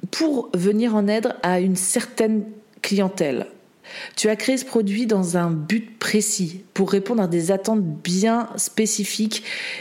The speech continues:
et tu es déjà convaincu de son efficacité, alors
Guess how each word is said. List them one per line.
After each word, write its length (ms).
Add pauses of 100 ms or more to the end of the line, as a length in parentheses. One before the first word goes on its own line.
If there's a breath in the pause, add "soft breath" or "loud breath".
(160)
et 160
tu 160
es 60
déjà 320
convaincu 600
de 60
son 140
efficacité, 960
alors 500